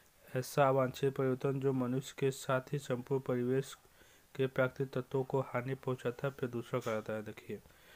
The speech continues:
प्रदूषण, आपसे पूछे प्रदूषण किसे कहा जाता है, तो देखिए, चाहे वायु हो, जल हो, मृदा हो, उसके जो कि भौतिक, रासायनिक और जैविक गुणों को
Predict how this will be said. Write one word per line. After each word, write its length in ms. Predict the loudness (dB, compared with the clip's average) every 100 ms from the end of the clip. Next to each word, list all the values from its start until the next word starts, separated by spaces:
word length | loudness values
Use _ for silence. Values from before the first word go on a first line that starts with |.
| -20 -20 _ -2
प्रदूषण, 400 | 2 2 4 8
आपसे 520 | 8 8 4 2 -2
पूछे 280 | -2 -2 0
प्रदूषण 440 | 0 0 0 -2
किसे 280 | -2 -2 2
कहा 140 | 4
जाता 260 | 2 2 2
है, 180 | 4 2 -4 -20 -20 -20 -2
तो 80 | 0
देखिए, 440 | 2 2 2 0 0
चाहे 200 | 2 2 2 -6
वायु 420 | 0 4 4 4 6
हो, 280 | 6 6 2 4
जल 280 | 4 6
हो, 160 | 6 4
मृदा 420 | 4 2 4 4
हो, 300 | 4 2 -2 -10 -20 -20 -10
उसके 280 | -10 -2 2
जो 140 | 4 4
कि 160 | 2
भौतिक, 680 | -2 4 4 4 2 0 4
रासायनिक 580 | 4 4 2 0 2 2
और 100 | 0
जैविक 420 | 2 2 2 0
गुणों 260 | 2 4 2
को 340 | 2 2